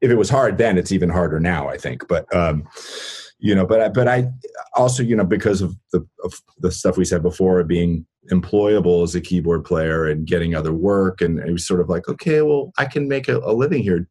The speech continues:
doing this other stuff, which I like doing too." Yeah. So I didn't have that all or nothing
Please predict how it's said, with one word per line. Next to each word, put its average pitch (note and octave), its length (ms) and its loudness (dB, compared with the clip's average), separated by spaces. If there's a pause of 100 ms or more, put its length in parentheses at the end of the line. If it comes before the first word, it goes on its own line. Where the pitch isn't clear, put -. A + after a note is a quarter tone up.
(140)
doing F2+ 220 2
this E2 140 -2
other A#2+ 220 0
stuff, B2+ 320 -2
which - 160 -2
I E2+ 80 2
like F2 240 0
doing F2 340 0
too." F#2+ 540 0 (920)
Yeah. C#3+ 140 2
So B2+ 160 2
I C3+ 60 4
didn't E3 220 2
have C3+ 240 0
that A#2 120 2
all A2 280 4
or G#2+ 120 2
nothing G#2+ 760 0